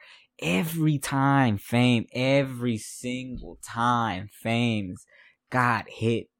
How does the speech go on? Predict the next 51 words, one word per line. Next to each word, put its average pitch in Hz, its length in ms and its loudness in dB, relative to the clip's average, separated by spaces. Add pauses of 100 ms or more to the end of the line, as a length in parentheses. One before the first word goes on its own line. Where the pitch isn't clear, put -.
(200)
like, 107 240 0
got 117 240 6
knocked 113 280 4
down, 107 220 0
he 107 140 -2
got 113 300 6
up 107 200 2
and 104 100 -2
he 110 80 -2
would 110 160 0
try 117 180 2
to 120 80 0
get, 110 160 -6
like, 95 200 -6 (140)
a, 98 240 -8 (400)
a, 104 160 -10
such - 400 -4
a, 117 260 -4
such 139 280 -6
a 156 40 -4
schmarmy, 113 880 2
such 120 240 -4
a 113 80 -6
sleazy 110 880 -2
fucking 107 420 -4
shot. 101 500 2 (360)
So, 117 160 -2
you 117 160 2
know, 143 300 2
when 127 180 0
they 123 140 2
stand 151 500 0
you 147 180 -2
up 123 240 0
for 127 80 -8
the 117 160 -4
eight 113 240 -2
count 107 420 -4
and 104 140 -6
it's 104 160 -8
you 120 580 0
and 107 200 -6
the 101 80 -6
ref, 110 440 0
and 104 140 -6
then 98 160 -8
obviously 104 360 0
your 101 120 -10
competitor 101 460 -10
is 92 80 -12
kinda 101 280 -8